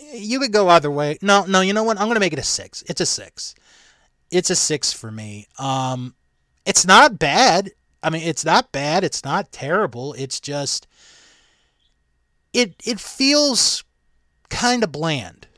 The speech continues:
That's the best way to put it, is it just feels kinda bland. That's how I would put it at. A couple of production notes. Uh,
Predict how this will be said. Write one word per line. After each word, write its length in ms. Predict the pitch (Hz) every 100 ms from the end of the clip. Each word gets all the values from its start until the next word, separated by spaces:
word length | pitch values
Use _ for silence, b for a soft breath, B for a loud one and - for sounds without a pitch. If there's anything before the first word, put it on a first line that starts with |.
| _ _ _ -
That's 240 | 208 -
the 80 | 202
best 300 | 175 180 -
way 100 | 151
to 60 |
put 220 | 135 113 87
it, 180 | -
is 200 | 123 120
it 160 | - 147
just 320 | 180 185 -
feels 640 | - 151 151 143 123 - - _ _ -
kinda 340 | - 135 120
bland. 440 | 104 101 98 98 -
That's 220 | 123 -
how 160 | 110 101
I 120 | 95
would 160 | 95 -
put 180 | - 78
it 100 | -
at. 200 | 78 _ _ _ _ _ _ _ _ _ _ _ _ _ - b b b b b b b b _ -
A 340 | 214 214 208 -
couple 280 | - 294 277
of 100 | 220
production 560 | 190 170 220 - 160 131
notes. 480 | 117 120 - - - _ _
Uh, 80 | -